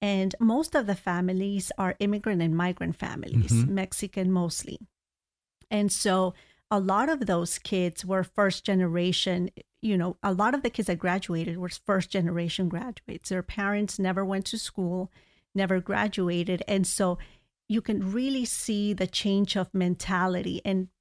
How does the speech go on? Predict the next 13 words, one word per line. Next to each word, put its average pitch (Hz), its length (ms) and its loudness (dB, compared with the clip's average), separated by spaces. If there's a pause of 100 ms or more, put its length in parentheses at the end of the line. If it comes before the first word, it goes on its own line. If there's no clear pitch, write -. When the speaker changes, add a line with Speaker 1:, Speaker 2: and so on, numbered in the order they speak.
(220)
Speaker 1:
thought 208 300 2
patterns - 760 -4
Speaker 2:
Mm-hmm. 214 200 4
Speaker 1:
because 202 280 2
now 196 520 2 (440)
these 226 300 0
kids 202 420 0
were 185 140 2
doing 202 320 2
something 185 560 2
that 180 280 -2
nobody 196 560 2
in 190 300 0